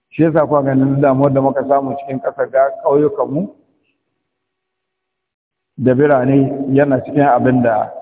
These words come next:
ya sa kuka ganin damu musulmi amma kuma Allah ya yi ƙari. Ba su damu da duk abin da aka yi ana saba mai, ba su damu da shi ba. In ma kai magana sai cewa ni bari wahala kan ka waɗanga yara da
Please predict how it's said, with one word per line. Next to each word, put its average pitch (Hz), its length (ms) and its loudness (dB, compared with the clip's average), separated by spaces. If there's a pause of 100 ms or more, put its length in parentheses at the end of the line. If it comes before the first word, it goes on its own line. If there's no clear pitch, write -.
ya 131 160 0 (100)
sa 120 200 2 (120)
kuka 139 180 -6
ganin 131 520 -2 (160)
damu 127 360 0
musulmi 131 420 0
amma 127 320 0
kuma 131 240 0
Allah 127 240 2
ya 117 140 -2
yi 120 60 -2
ƙari. 120 340 -4 (220)
Ba 135 80 -18
su 131 140 -12
damu 135 300 0
da 143 100 -2
duk - 240 0
abin 147 260 0
da 135 100 0
aka 143 180 0
yi 135 60 0
ana 135 300 0
saba 135 360 0
mai, 120 140 -10
ba - 160 -12
su 143 60 -8
damu 135 240 0
da 123 80 -6
shi - 160 -14
ba. - 160 -20 (1900)
In 139 120 0
ma 151 180 4
kai 151 140 0
magana 139 440 0
sai 143 120 2
cewa 147 280 2
ni 143 120 -2
bari 135 140 2
wahala 143 360 2
kan 127 140 -4
ka 127 100 -2
waɗanga 135 320 -2
yara 127 260 2
da 131 80 -4